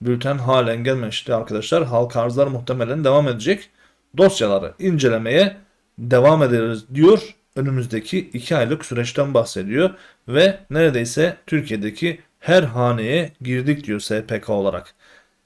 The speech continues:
"Herkes sermaye piyasalarına katıldı, yeni yatırımlar yapıyorlar, borsaya giriyorlar." diyor. "Yıllarca bir buçuk, iki milyon civarında olan yatırımcı sayısı pandemiden sonra sekiz buçuk milyona kadar çıktı." Doğru. Bunda halka arzların çok büyük rolü var.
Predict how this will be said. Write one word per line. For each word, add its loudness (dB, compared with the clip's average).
"Herkes -2
sermaye -2
piyasalarına -4
katıldı, -4
yeni -4
yatırımlar -6
yapıyorlar, 0
borsaya 0
giriyorlar." -4
diyor. -2
"Yıllarca 6
bir 2
buçuk, -2
iki -4
milyon 0
civarında 2
olan 4
yatırımcı -4
sayısı 0
pandemiden 0
sonra -4
sekiz -2
buçuk -8
milyona -2
kadar -4
çıktı." -8
Doğru. -4
Bunda -4
halka -2
arzların -4
çok -12
büyük -8
rolü -6
var. 0